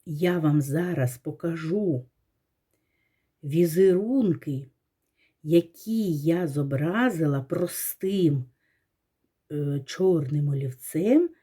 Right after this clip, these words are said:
для того, щоб ви побачили, з яких елементів буде складатися наша робота. Ви виберете елементи, які вам найбільше до вподоби.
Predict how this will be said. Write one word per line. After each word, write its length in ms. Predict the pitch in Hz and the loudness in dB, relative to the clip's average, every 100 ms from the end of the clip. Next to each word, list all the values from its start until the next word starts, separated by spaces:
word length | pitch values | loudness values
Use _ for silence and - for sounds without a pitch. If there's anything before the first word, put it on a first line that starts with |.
| _ _ _ 147 | _ _ _ -6
для 220 | 147 170 | -2 -2
того, 360 | - 247 220 | 0 2 2
щоб 280 | - 180 - 208 | 2 -2 -6 -10
ви 80 | |
побачили, 880 | 202 202 190 160 180 175 - 139 139 | -8 -6 -6 -4 -4 -4 -4 -6 -4
з 120 | 135 156 | -4 0
яких 520 | 165 165 156 127 - | 0 0 -4 -4 -2
елементів 1000 | 131 139 127 123 131 196 269 277 131 127 _ _ _ _ _ _ _ _ - | -2 2 2 4 2 4 2 2 -4 -8 _ _ _ _ _ _ _ _ -10
буде 300 | 151 156 143 | -4 -2 -2
складатися 840 | - 135 127 151 233 - - 190 _ _ - | -2 -2 0 0 -2 -6 -8 -8 _ _ -10
наша 500 | 139 143 151 - 147 | -4 -4 -4 -8 -4
робота. 560 | 147 160 135 123 - - _ _ _ _ _ _ _ - | -4 -6 -8 -10 -12 -20 _ _ _ _ _ _ _ 2
Ви 280 | 285 427 | 6 8
виберете 800 | 349 277 269 240 254 254 - 233 - | 6 6 4 4 2 2 -2 -8 -4
елементи, 720 | 208 185 170 202 302 359 269 | -2 0 0 2 0 0 -2
які 380 | 214 190 - 160 | -2 -4 -4 -2
вам 340 | 151 220 285 | -2 0 2
найбільше 560 | 214 156 139 202 - 240 | 2 0 -2 -8 -6 -4
до 140 | 254 | -4
вподоби. 720 | 254 - 254 160 156 139 147 | -4 -6 -4 -2 -2 -2 -4